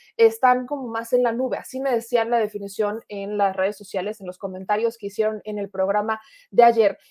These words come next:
y creo que sí coincido más con el tema de Chile Banda. Ahí había unos que decían, "Es que a mí no me gusta porque se escucha medio vulgar y demás",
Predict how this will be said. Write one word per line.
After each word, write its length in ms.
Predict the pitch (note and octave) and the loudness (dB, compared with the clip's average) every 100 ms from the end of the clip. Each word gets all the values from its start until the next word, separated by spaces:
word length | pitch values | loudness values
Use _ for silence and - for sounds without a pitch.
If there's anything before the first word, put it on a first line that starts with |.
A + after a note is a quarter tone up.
| _ | _
y 520 | - C#4 D#4 E4 - _ _ | -2 2 2 0 -4 _ _
creo 260 | F4 F#4 F#4 | 2 2 4
que 120 | G4 | 2
sí 360 | - F4 E4+ D#4+ | 2 -4 -4 6
coincido 640 | D4 C4+ C4 D4+ C#4+ C#4 | 6 6 -2 -4 0 2
más 300 | B3 A#3 A3+ | 2 -4 -2
con 120 | B3+ | -4
el 120 | G#3+ | -4
tema 240 | G3 G#3 A3 | -4 -6 -6
de 80 | A3 | -6
Chile 240 | G#3 F#3+ | -6 -2
Banda. 400 | F#3+ G3 G3+ G3+ | -2 -2 -2 -6
Ahí 240 | F#3 F#3+ G#3+ | -6 -2 0
había 320 | G3+ G#3 G3+ | 0 0 -2
unos 300 | G#3 G#3 - | -6 -10 -12
que 100 | F#3 | -12
decían, 220 | F3+ G#3+ | -8 -8
"Es 80 | G#3+ | -6
que 80 | G#3+ | -8
a 20 | |
mí 80 | G#3 | -6
no 80 | |
me 120 | G3+ F#3+ | -8 -8
gusta 420 | A#3 D4+ D#4+ B3 | -6 -4 -4 -6
porque 180 | G#3 G3 | -8 -12
se 60 | |
escucha 240 | - G#3+ G3+ | -14 -14 -8
medio 200 | F#3 F#3 | -6 -6
vulgar 300 | G3 A#3 C#4+ | 0 2 2
y 60 | |
demás", 280 | A3+ A#3+ F4 | 0 -2 -2